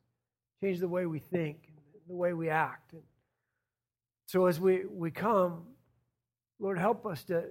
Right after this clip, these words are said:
to open our hearts bare before you this morning, asking you the question of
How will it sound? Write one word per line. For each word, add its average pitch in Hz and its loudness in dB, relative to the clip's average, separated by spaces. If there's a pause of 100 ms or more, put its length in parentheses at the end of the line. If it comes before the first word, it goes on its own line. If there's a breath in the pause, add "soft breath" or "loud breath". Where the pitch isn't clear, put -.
to - -8
open 185 -2
our 165 -2
hearts 151 -4
bare 165 2
before 175 -4
you 170 -8
this 151 -14
morning, 165 -6 (1200)
asking 175 -2
you 165 2
the 165 -4
question 160 -6
of 143 -16